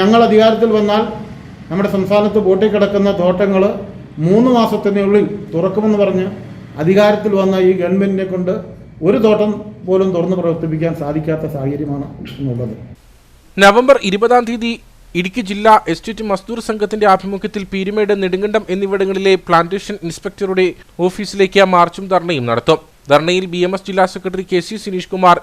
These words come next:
Speaker 2: യൂണിയൻ നേതാക്കളായ എസ് ജി മഹേഷ്, ടി കെ ശിവദാസൻ, പി മോഹനൻ, എസ് സുനിൽ, എ പി സഞ്ജു തുടങ്ങിയവർ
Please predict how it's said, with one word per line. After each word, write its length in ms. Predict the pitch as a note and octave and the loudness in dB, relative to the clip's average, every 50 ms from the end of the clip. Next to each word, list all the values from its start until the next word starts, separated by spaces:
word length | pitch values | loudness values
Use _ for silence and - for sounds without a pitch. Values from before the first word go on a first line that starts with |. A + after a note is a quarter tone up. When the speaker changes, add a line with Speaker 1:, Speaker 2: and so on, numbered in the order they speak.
| - D3+ | -2 -4
Speaker 2:
യൂണിയൻ 220 | D#3 F#3 G3+ G#3 | -4 -4 -4 -4
നേതാക്കളായ 560 | G3+ G3+ F#3+ F#3+ F#3 F#3 G3 F#3 F#3 F3+ F3 E3 | -4 0 0 0 0 2 2 4 4 4 2 0
എസ് 120 | - - - | -2 -8 -10
ജി 60 | G#3+ G#3 G#3 | -8 -6 -6
മഹേഷ്, 340 | G3 - - F3+ F3 E3+ - _ | -6 -2 -2 -2 -2 -4 -8 _
ടി 60 | F3 F3 - | -14 -8 -6
കെ 60 | G#3+ G#3+ - | -8 -6 -6
ശിവദാസൻ, 520 | G#3+ F#3+ F#3+ F#3 F3+ F3 - F#3+ F3+ F3+ - _ | -4 0 4 4 4 4 4 0 -2 -2 -4 _
പി 100 | F#3+ G3+ G#3+ G#3 | -8 -6 -4 -4
മോഹനൻ, 400 | F#3+ F3+ - - F3 F3 E3+ E3 D#3+ - - - - _ _ - F3 | -4 -4 -2 0 0 0 0 0 -4 -8 -16 -20 -20 _ _ -4 -2
എസ് 120 | F#3+ F#3+ - | -2 -2 -4
സുനിൽ, 280 | G#3 F#3+ F#3 F#3 F3+ F3 D#3 - _ D#3 D#3+ | -6 -2 0 0 0 0 -2 -4 _ -4 -4
എ 20 | D#3+ - | -4 -4
പി 100 | - A3 G#3 - | -8 -8 -6 -4
സഞ്ജു 260 | G3+ F3+ E3 F3+ F#3 F3 F3 | -6 -6 -4 -4 -4 -4 -4
തുടങ്ങിയവർ 340 | F3 F3+ F#3 F3+ D#3 B2+ | -6 -4 -2 0 0 0